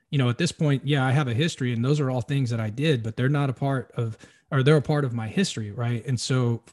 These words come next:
what I'm providing now to the community that I'm in is yet to be determined, and it's up to you to decide, not based on anything that was a shoulder device that I wore at one time, right? It's based on my merit now. Uh, and I, I think that's important as you provide to your community to ensure that they're going to have,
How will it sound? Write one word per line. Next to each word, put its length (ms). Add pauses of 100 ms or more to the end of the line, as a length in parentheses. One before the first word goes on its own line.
(120)
what 140
I'm 140
providing 460
now 240
to 120
the 100
community 480
that 160
I'm 180
in 280 (340)
is 200
yet 180
to 80
be 120
determined, 500
and 140
it's 160
up 160
to 100
you 300
to 80
decide, 500
not 220
based 260
on 100
anything 380
that 100
was 120
a 60
shoulder 340
device 340
that 140
I 60
wore 280
at 60
one 160
time, 340 (460)
right? 260
It's 220
based 320
on 80
my 100
merit 400
now. 360 (460)
Uh, 280
and 160
I, 120
I 60
think 220
that's 180
important 400
as 120
you 120
provide 460
to 100
your 240
community 600
to 200
ensure 360
that 160
they're 180
going 320
to 160
have, 320